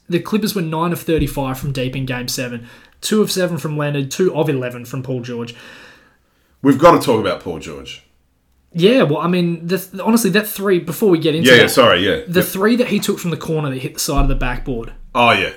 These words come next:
Speaker 2: that corner th-, yeah, yeah,
Speaker 1: That was
Speaker 2: yeah.
Speaker 1: the moment that I knew the Clippers would
Speaker 2: Yeah, oh, yeah,
Speaker 1: well,
Speaker 2: yeah,
Speaker 1: I mean,
Speaker 2: yeah,
Speaker 1: they were
Speaker 2: yeah.
Speaker 1: already struggling, but that was the
Speaker 2: Yeah.
Speaker 1: moment where I'm like, "They're done."
Speaker 2: It was, it was really a tale of two halves in some ways. But, yeah, that was, yeah, that was terrible.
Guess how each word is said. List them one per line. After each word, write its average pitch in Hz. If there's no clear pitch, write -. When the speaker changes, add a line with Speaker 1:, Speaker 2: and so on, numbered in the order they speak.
Speaker 2:
that 120
corner 117
th-, -
yeah, 107
yeah, 92
Speaker 1:
That 226
was 220
Speaker 2:
yeah. 180
Speaker 1:
the 190
moment 185
that 156
I 156
knew 151
the 143
Clippers 143
would 139
Speaker 2:
Yeah, 139
oh, 151
yeah, 123
Speaker 1:
well, 117
Speaker 2:
yeah, -
Speaker 1:
I 127
mean, 120
Speaker 2:
yeah, 185
Speaker 1:
they 196
were 220
Speaker 2:
yeah. 262
Speaker 1:
already 190
struggling, 139
but 131
that 175
was 175
the 160
Speaker 2:
Yeah. 151
Speaker 1:
moment 139
where 135
I'm 156
like, 185
"They're 170
done." 147
Speaker 2:
It 117
was, 120
it -
was 113
really 120
a 85
tale 87
of 80
two 87
halves 85
in 78
some 85
ways. 71
But, 107
yeah, 123
that 131
was, -
yeah, 76
that 110
was 95
terrible. 80